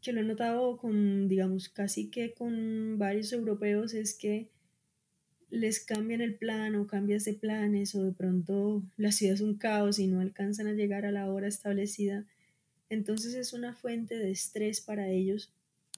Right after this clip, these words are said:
que igual para nosotros también, es decir, para todo el mundo un cambio de planes es fastidioso, pero, pero uno está, al estar acostumbrado a un poquito más de caos, ¿no?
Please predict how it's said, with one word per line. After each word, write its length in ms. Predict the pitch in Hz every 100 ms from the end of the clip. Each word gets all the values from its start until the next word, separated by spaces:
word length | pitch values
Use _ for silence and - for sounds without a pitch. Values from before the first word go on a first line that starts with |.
| - - - _ - - - - - -
que 120 | 247
igual 380 | 208 220 247 208
para 200 | 202 196
nosotros 440 | 190 190 196 226
también, 340 | 226 214 254 208
es 100 | 185
decir, 460 | 185 - 202 185
para 220 | - 190 190
todo 120 | 196
el 80 | 226
mundo 320 | 254 247 247
un 100 | 247
cambio 300 | 240 247 247
de 80 | 220
planes 420 | 208 208 220 233
es 180 | 220 -
fastidioso, 800 | 233 - 220 233 294 285 214 196
pero, 580 | 196 196 190 185 185 196 - _ - _ - - _ _ _ _
pero 240 | 240 240
uno 120 | 254 294
está, 360 | - 302 262
al 100 | 254
estar 280 | 240 - 240
acostumbrado 680 | 254 285 - 247 233 240 262
a 20 |
un 100 | 247
poquito 300 | 254 254 262
más 160 | 254 247
de 140 | 247
caos, 380 | 254 240 233 247
¿no? 360 | 226 226 330